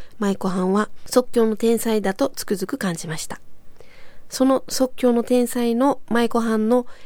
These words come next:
一人だから自由を歌ったライブは目の前です。楽しみにしていますよ。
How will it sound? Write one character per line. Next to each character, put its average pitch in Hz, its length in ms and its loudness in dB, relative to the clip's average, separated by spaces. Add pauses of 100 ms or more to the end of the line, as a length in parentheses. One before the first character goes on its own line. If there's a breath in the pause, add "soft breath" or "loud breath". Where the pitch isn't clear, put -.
一 - 220 0
人 254 140 2
だ 214 100 0
か 269 140 0
ら 254 80 4
自 190 240 -2
由 196 260 4 (220)
を 262 180 4
歌 214 180 0
っ 185 60 -2
た 180 140 -2
ラ 185 100 -2
イ 180 80 -2
ブ 185 100 -2
は 247 120 4
目 208 100 4
の 170 100 2
前 165 220 -4
で 196 140 0
す。 - 200 -8 (140)
楽 185 160 2
し 196 140 0
み 185 100 2
に 262 140 4
し - 80 -6
て 170 100 -6
い 170 80 -4
ま 160 140 -6
す - 120 -6
よ。 220 140 0